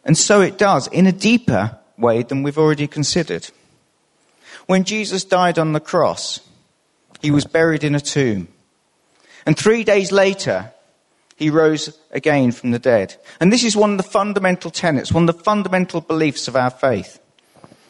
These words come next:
The Apostle Paul in Romans six uses the symbolism of death and resurrection of Jesus as an example of what happens to us when we are baptized.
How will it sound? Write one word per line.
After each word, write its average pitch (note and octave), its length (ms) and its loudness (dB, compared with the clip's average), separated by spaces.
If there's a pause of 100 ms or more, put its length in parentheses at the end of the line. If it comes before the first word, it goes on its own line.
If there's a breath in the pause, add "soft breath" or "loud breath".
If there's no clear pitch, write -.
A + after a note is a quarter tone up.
(280 soft breath)
The - 80 0
Apostle G#3 400 0
Paul G3 360 4
in D#3 100 0
Romans F3 380 2
six - 380 -6
uses F#3 340 -2
the F3 80 -4
symbolism E3 680 2
of C#3+ 180 -2
death F3+ 300 -2
and E3+ 100 0
resurrection E3 720 -2
of B2+ 100 -10
Jesus C#3 560 -6 (220 loud breath)
as C#3 160 -2
an D#3+ 60 0
example E3 520 0
of C3+ 80 -6
what E3 220 0
happens A#2+ 500 -2
to D3+ 160 2
us D#3+ 260 0
when A#2 200 -4
we B2+ 100 0
are B2 60 0
baptized. B2 720 -4